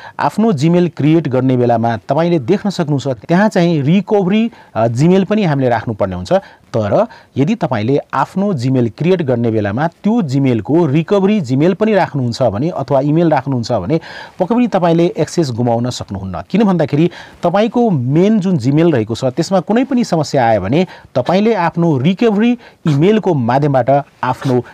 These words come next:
Gmail-लाई तपाईँले रिकभर सजिलैसँग गर्न सक्नुहुन्छ। विभिन्न कारणहरू हुनसक्छ, जस्तै कि तपाईँले पासवर्ड बिर्सिनुभयो तर रिसेट भइरहेको छैन, त्यस्तै गर्न तपाईँले आफ्नो Gmail-मा चाहिँ लगइन गर्न चाहनुहुन्छ तर लगइन भइरहेको छैन, होइन? त्यो पनि एउटा समस्या हुनसक्छ।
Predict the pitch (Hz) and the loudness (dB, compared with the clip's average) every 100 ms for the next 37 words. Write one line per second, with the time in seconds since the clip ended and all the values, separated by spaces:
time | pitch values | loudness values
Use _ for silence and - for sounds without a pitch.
0 | - 113 170 196 196 170 - 113 113 113 | -6 0 2 4 2 0 0 2 2 0
1 | 127 175 226 202 214 156 123 120 120 110 | 0 2 2 0 0 -2 -2 -2 -2 -2
2 | 104 101 - - 85 - 92 113 151 196 | -2 -4 -8 -12 -12 -12 -6 0 4 4
3 | 226 - - 156 175 160 156 160 156 135 | 2 -2 0 2 2 2 0 -2 -4 -6
4 | - - - - 165 220 196 196 180 151 | -8 -12 -14 -8 -2 0 2 2 2 0
5 | 156 165 147 127 - 135 117 110 104 131 | 0 0 0 0 0 -2 0 0 0 0
6 | 127 123 135 113 104 113 113 107 117 110 | 2 0 -2 -2 -2 -2 -2 -4 -4 -2
7 | 104 - - 185 156 - 185 180 185 165 | -6 -10 -10 -4 -4 0 2 2 0 0
8 | 170 180 180 170 185 185 - - - - | 0 2 2 0 0 -2 -4 -18 -12 -6
9 | 120 160 202 214 190 165 160 165 156 - | 0 2 4 4 2 4 2 2 -2 -12
10 | - 135 180 233 226 170 156 117 127 110 | -2 0 2 2 2 2 0 0 -2 0
11 | 143 143 117 196 156 143 151 185 156 113 | 0 0 0 0 0 0 2 0 0 -2
12 | 113 107 113 - 87 73 - _ 110 185 | -2 -2 -6 -8 -12 -12 -18 _ -4 -2
13 | 151 - 123 147 139 127 120 117 127 98 | -2 -2 -2 0 0 0 -4 -4 -4 -4
14 | 101 - - | -6 -12 -14